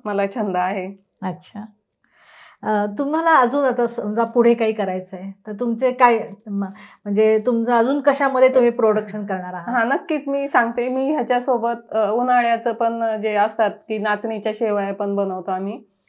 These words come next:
Speaker 1: अ, उन्हाळ्याचे वेफर्स, बटाट्याचे पापड, ह्या गोष्टी पण. मग ह्या ज्या महिला आहेत, तर आवळ्याच्या सीझन नंतर फक्त पॅकेजिंगचं काम असतं,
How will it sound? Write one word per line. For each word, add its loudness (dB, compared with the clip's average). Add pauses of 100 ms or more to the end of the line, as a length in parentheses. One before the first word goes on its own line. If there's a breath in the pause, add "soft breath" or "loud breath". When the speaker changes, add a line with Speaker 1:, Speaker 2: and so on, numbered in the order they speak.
(340)
Speaker 1:
अ, -4
उन्हाळ्याचे 0
वेफर्स, -2
बटाट्याचे -2
पापड, -2
ह्या 4
गोष्टी -2
पण. 0
मग -4
ह्या 6
ज्या 4
महिला 2
आहेत, 2 (120)
तर 2
आवळ्याच्या 4
सीझन 0
नंतर 0
फक्त -2
पॅकेजिंगचं 0
काम 0
असतं, -6